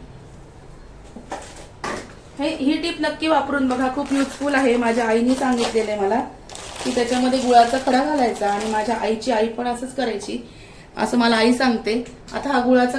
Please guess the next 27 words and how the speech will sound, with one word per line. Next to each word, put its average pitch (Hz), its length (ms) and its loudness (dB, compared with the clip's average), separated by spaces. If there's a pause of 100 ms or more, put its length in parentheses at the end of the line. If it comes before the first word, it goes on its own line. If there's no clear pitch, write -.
खडा 247 160 4
मी 247 120 6
याच्यामध्ये 240 420 -2
घालणार 220 340 -2 (500)
आणि 240 160 2
एवढासा 262 320 2
गुळ 277 200 2
घातला 269 420 0 (340)
की 262 100 -2
ती 262 60 0
मेथीची 254 380 4
भाजी 254 360 0
खूप 285 120 -4 (560)
छान 233 160 -2
लागते. 214 320 -6
तुम्ही 262 160 -2
म्हणाल, 277 180 -2
"मेथीच्या 269 420 0
भाजीत 269 220 2
ते 269 200 0
गुळ 277 180 6
घालतात 247 320 2 (100)
का?" 226 60 -2
नावाला 233 420 2
घालायचा, 220 460 2 (420)
ऑप्शनल 294 500 2
आहे. 254 260 2